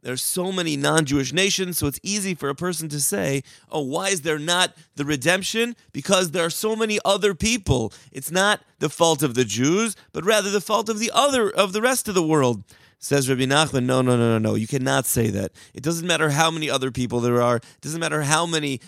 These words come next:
Avdei Avodah Zarah, people who are serving idolatry." We have to take responsibility for ourselves. This lesson is so important. We can't say, "There's so many other people out there and it's their fault or it's someone else's fault."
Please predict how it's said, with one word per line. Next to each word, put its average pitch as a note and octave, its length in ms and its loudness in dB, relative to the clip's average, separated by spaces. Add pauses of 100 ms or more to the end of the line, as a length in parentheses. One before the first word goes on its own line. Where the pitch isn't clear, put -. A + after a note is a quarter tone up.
(240)
Avdei D3+ 380 2
Avodah C3 240 0
Zarah, D#3 380 0
people D#3+ 300 -4
who C#3+ 120 -4
are C3 80 -6
serving D#3+ 460 -2
idolatry." C3 840 -4 (760)
We D#3+ 280 -4
have F#3 140 0
to D#3+ 60 -6
take D3 220 -2
responsibility D3 960 0 (160)
for D#3+ 320 0
ourselves. C#3 840 2 (280)
This E3 260 0
lesson D3+ 380 0
is B2 180 -2
so F3 460 2
important. B2 640 -2 (260)
We B2 80 -8
can't F#3 320 0
say, E3 400 0 (220)
"There's D3 200 -2
so F#3+ 200 -2
many G3+ 200 -2
other E3+ 280 2
people E3 360 -4
out D#3 200 0
there C#3+ 260 0 (180)
and C3+ 160 -2
it's A#2+ 180 -2
their D#3+ 240 4
fault G#2+ 360 -4 (180)
or C3+ 120 -6
it's C3+ 100 -8
someone F3 300 -4
else's C#3+ 360 -4
fault." G#2 300 -4